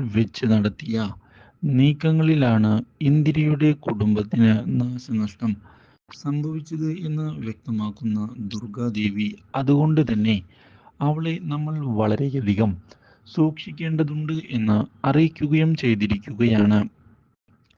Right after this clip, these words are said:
പ്രതികാരം മനസ്സിൽ കൊണ്ട് നടക്കുകയാണ് അവളെന്നും, അതുകൊണ്ട് തന്നെ വളരെയധികം സൂക്ഷിച്ചില്ല എങ്കിൽ കാര്യങ്ങൾ കൈവിട്ടു പോകുമെന്ന് വ്യക്തമാക്കുകയും ചെയ്യുന്നു. ഇത് കേട്ടതിനെ തുടർന്ന്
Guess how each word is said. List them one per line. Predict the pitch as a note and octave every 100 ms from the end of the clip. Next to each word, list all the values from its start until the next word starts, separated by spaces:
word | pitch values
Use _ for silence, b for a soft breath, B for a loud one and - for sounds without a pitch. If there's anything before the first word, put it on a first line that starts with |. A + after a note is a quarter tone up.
| -
പ്രതികാരം | B2 G#2+ G#2+ A2 G#2+ A2 - B B B B -
മനസ്സിൽ | C#3 D3 D#3+ F3+ E3
കൊണ്ട് | E3+ E3+ E3+
നടക്കുകയാണ് | C3 A2 G#2 - B2+ A#2+ A2 G#2+ G#2+ - -
അവളെന്നും, | A#2+ A2 G#2+ G2+ G#2 F2+ b b b b b -
അതുകൊണ്ട് | D3+ D#3 D#3+ E3 D#3
തന്നെ | A#2 G#2 G#2 - -
വളരെയധികം | A#2+ C3+ D3+ D#3 D3+ D3+ D#3+ D#3
സൂക്ഷിച്ചില്ല | - G#2+ - B2+ A#2 B2+ C3+ B2+ -
എങ്കിൽ | G#2+ G#2+ G#2+ A#2
കാര്യങ്ങൾ | - C#3 D3+ D#3 D#3 D#3 D3+
കൈവിട്ടു | - A#2 G#2+ G#2+ -
പോകുമെന്ന് | A2 A2 G#2+ A#2+ G#2+ G2+ G#2 -
വ്യക്തമാക്കുകയും | C3+ C3 - D#3+ A#2+ G#2 B2 G#2 G2+ A2
ചെയ്യുന്നു. | A#2 B2 C#3+ B2 A2+ - _ B B B B B B
ഇത് | E3 F3
കേട്ടതിനെ | C3 G#2 A2 G#2 A#2+
തുടർന്ന് | A#2+ A#2 G#2+ A2+